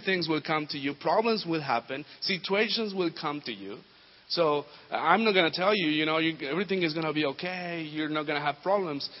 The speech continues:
No, you have to accept that th-, there will be negative things. There will be problems in your life. But I always tell them, "You gotta be careful when you talk about your problems and your situations." You know, when they come to my office and things are happening, you cannot stop them.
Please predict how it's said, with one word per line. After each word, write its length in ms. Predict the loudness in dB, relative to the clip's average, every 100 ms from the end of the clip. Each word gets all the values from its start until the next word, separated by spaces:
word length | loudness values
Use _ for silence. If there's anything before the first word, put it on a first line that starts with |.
| -12
No, 220 | -2 0 0
you 140 | -2 0
have 200 | 0 0
to 120 | -4
accept 440 | -2 -2 -2 -2
that 140 | -8 -6
th-, 140 | -2
there 120 | 0
will 140 | 0 0
be 160 | -2
negative 480 | -4 -4 -6 -8 -10 -10
things. 400 | -18 -18 -12 -12 -12 -20 -4
There 120 | 0
will 140 | 2 0
be 140 | -2
problems 520 | -6 -8 -8 -8 -10
in 100 | -12
your 120 | -10
life. 240 | -10 -12 -12 -20 -20 -20 -20 -20 -14 -2
But 100 | 2
I 80 | 4
always 420 | 4 2 0 0
tell 180 | 2 2
them, 260 | 0 -2 -8 -16 -20 -10
"You 160 | -4
gotta 220 | 0 0
be 120 | -2 -6
careful 440 | -6 -8 -4 -4
when 160 | -4 -4
you 100 | -6
talk 320 | -8 -8 -8
about 240 | -10 -8
your 140 | -8 -8
problems 500 | -4 -4 -6 -10 -10
and 80 |
your 120 | -6 -6
situations." 760 | -8 -10 -12 -10 -10 -10 -14 -14 -20 -20 -16 -4
You 80 | 0
know, 240 | 0 -2 -8 -8
when 120 | -2
they 140 | 0 2
come 200 | 0 -2
to 100 | -2
my 160 | -2 0
office 400 | 0 -2 -4 -4
and 360 | -4 -6 -6 0
things 240 | 0 0
are 80 | 0
happening, 420 | 0 0 -2 -6
you 140 | -6
cannot 420 | -4 -2 0 0 0
stop 340 | 0 -2 -4
them. 220 | -12 -14